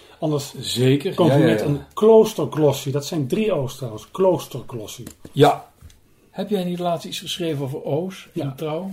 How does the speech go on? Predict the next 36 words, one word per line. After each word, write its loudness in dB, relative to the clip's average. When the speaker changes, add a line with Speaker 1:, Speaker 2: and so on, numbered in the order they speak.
Speaker 1:
Veel -2
Speaker 2:
Ja. -2
Speaker 1:
te, -6
dat -14
zijn -8
eigenlijk -8
twee 6
woorden. 0
Klooster 0
en -4
glossy 2
zijn -6
eigenlijk -10
twee -2
woorden -2
die 0
elkaar -2
mijden, 0
maar -6
die -8
eigenlijk -12
gedwongen -2
bij 2
elkaar 0
zijn -2
gebracht. -10
Speaker 2:
Ja. 6
Speaker 1:
Maar 4
daar 6
terzijde. 0
Speaker 2:
Dat, 0
eh, -2
geheel 0
terzijde. -6
Nou, 4
ehm, 2